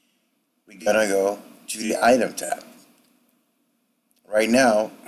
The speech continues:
<clears throat> there's two ways you can create, or actually it's like four ways you can create a button in FrontRest. I'm gonna show you guys today the first one.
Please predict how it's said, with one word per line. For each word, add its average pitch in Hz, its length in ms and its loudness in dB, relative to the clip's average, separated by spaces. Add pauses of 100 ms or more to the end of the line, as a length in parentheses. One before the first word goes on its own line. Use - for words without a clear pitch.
(360)
<clears throat> - 560 -16
there's 117 220 -8
two 170 180 -6
ways 160 560 2 (200)
you 110 100 -16
can 92 320 -10
create, 90 600 -10 (920)
or 98 180 -8 (680)
actually - 320 -6
it's 87 160 -4
like 98 160 0
four 131 540 2
ways 110 340 -2
you 90 80 -10
can 85 220 -12
create 87 280 -8
a 87 60 -10
button 87 400 -6
in 76 80 -12
FrontRest. - 720 -18 (880)
I'm 104 140 -20
gonna 127 180 2
show 120 320 2
you 113 140 2
guys 95 340 0
today 90 380 -4
the 90 100 -4
first 127 420 0
one. - 300 -12